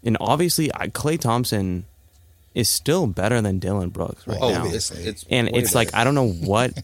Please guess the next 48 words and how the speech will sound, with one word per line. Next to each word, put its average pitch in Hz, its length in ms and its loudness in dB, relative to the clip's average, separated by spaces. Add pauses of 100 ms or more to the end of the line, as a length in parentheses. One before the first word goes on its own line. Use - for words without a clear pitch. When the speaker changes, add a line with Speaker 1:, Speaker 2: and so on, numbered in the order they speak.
Speaker 1:
Dylan 110 320 0
Brooks 104 240 0
is 101 120 -2
on 95 180 0
about. 90 320 -2
He's 92 140 -2
saying 98 240 0
he's, 98 200 -2 (100)
like, 87 280 -6
Klay's, 92 260 -4
like, 95 140 -4 (100)
old 87 480 -4
and 85 140 -4
all 87 160 -4
this 82 240 -8
crap. 69 220 -4
I'm 90 80 -6
like, 95 280 -6
"Klay's 113 320 -6
still 95 320 -6 (300)
better 110 240 -4
than 87 180 -8
you." 87 300 -10
Speaker 3:
But 143 100 0
that's, 147 300 -2
everybody 135 420 -2
takes 117 300 -4
the 107 100 -8
bait. 107 280 -2
We 95 100 -6
were 95 60 -4
talking 104 260 -6
about 92 140 -8
this 85 120 -6
before, 90 400 -8
Spency. 92 360 -4
Speaker 2:
Yeah. 95 60 -6
Speaker 3:
It's 95 120 -6
like, 92 240 -4
this 110 160 -4
is - 40 -2
so 110 180 0
Speaker 1:
Yeah. 117 60 -2
Speaker 3:
classic 101 600 0
where 92 400 -4 (560)
all 117 220 4
these 127 180 2
players, 90 760 -4